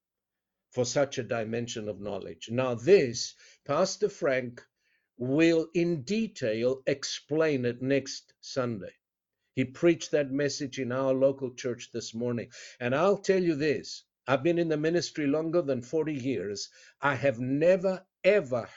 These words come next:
heard such revelation that came out of Pastor Frank's mouth today. I was, I was so taken up, I couldn't help taking notes, notes, notes of what he was sharing.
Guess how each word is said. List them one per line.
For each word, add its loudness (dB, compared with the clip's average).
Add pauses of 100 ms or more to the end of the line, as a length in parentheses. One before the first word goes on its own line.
heard 4 (160)
such -2
revelation 0
that -6
came -2 (260)
out 0
of -2
Pastor -2
Frank's -4
mouth -4 (140)
today. -10 (1500)
I 6
was, 2 (260)
I 4
was 2
so 0
taken 0
up, -6
I -2
couldn't 0 (260)
help 2
taking -2
notes, -4
notes, 0
notes -4
of -10
what -6
he -10
was -8
sharing. -8